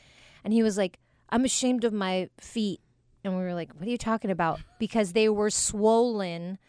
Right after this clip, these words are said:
like a fucking balloon. Like, he lifted his pants and we were like, "Oh, you need to go to the hospital right now," because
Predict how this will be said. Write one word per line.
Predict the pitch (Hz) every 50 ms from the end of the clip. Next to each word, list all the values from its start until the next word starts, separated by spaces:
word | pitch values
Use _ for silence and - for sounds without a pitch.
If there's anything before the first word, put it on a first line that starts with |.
| _ _ _ _ _
like | - 202 196 190 -
a | 202
fucking | - - - 226 214 - - 208 202 196 190 190 185 185 -
balloon. | - 160 208 202 202 214 214 196 160 135 - 165 - _ _ _ _
Like, | - 208 -
he | - 247
lifted | 214 208 226 - - 262
his | 262 247 -
pants | - 208 214 190 196 208 220 - - -
and | 208 190 185
we | 190 190
were | 180 185 185
like, | 175 175 165 165 - - - _ _ _ _ _ _ _ _ -
"Oh, | 196 196 190
you | 185 185 202 220
need | 220 220 202
to | 185
go | 180 170
to | 160
the | 165 160
hospital | 165 147 156 - - 165 151
right | 147 156 143 -
now," | 160 147 143
because | - 165 - 170 156 160